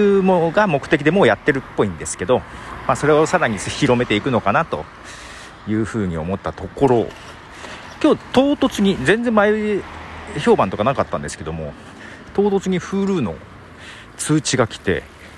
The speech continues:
ね、えー、Huluの中で音声配信が始まりました。えー、ポッドキャストとかではないんですが、なんかオリジナル番組とかあるっぽいです。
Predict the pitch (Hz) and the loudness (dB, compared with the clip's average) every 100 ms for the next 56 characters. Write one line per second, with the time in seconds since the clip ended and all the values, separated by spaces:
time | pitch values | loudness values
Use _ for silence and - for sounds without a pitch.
0 | - - - - - 98 92 - - - | -20 -20 -20 -20 -10 -6 -6 -6 -18 -20
1 | - - - - - 82 85 - 180 196 | -20 -18 -18 -18 -8 -4 -4 2 2 4
2 | 139 104 117 104 82 - - - - - | 4 2 0 -2 -4 -8 -14 -16 -16 -16
3 | - - - 147 - 139 139 113 98 80 | -18 -6 0 2 4 2 2 -2 -4 -6
4 | - 87 82 - - - - - - - | -6 -6 -6 -6 -10 -14 -20 -18 -18 -20
5 | - - - - 87 78 - - - 175 | -20 -20 -12 -4 -4 -4 -4 -6 0 0
6 | - 180 - 80 - 190 - 107 127 80 | 0 -2 -2 -6 -2 -2 0 2 2 2
7 | 90 80 78 - 101 127 85 123 117 139 | -2 -6 -10 -6 -2 0 0 -2 0 0
8 | 135 120 120 90 - - 92 - - - | 0 -2 -2 -4 -6 -2 -2 -4 -16 -16
9 | - - - - 95 - 104 87 - - | -16 -16 -10 -4 -4 -2 -4 -2 -4 -8